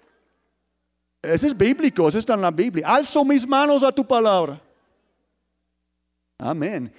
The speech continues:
Es, es, estamos demostrando respeto, ¿sí? Solemnidad, seriedad a la palabra del Señor. Y esta gente estaba parada como por seis horas más o menos. Y comenzamos, bueno, si, digamos que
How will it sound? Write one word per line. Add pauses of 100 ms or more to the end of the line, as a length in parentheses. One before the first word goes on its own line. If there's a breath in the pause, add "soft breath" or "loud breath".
(120)
Es,
es,
estamos
demostrando
respeto, (1160)
¿sí?
Solemnidad, (600)
seriedad (340)
a
la
palabra
del
Señor. (180 loud breath)
Y
esta
gente
estaba
parada (220 soft breath)
como
por
seis
horas
más
o
menos.
Y
comenzamos,
bueno,
si,
digamos
que